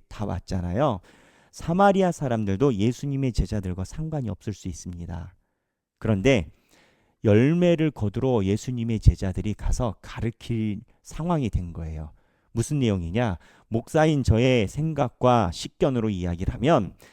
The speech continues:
교회에 오는 사람들이 제가 예수 그리스도를 전하기 전에 마음속에 갈급함과 하나님과 예수님에 대한 궁금증이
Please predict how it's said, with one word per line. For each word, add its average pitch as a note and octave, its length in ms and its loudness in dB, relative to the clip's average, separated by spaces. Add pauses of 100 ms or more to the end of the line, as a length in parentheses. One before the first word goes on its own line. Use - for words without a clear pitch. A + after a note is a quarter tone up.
(380)
교회에 F3 280 6
오는 E3 380 4
사람들이 C3 880 -2 (1040)
제가 A#2 640 6
예수 E3+ 460 2
그리스도를 C3+ 640 0
전하기 A2 460 -2
전에 A2+ 520 0 (300)
마음속에 A2 800 0
갈급함과 G2+ 1080 -2 (380)
하나님과 E3 720 -2
예수님에 B2 600 -2
대한 G#2 460 -4
궁금증이 A#2+ 800 -6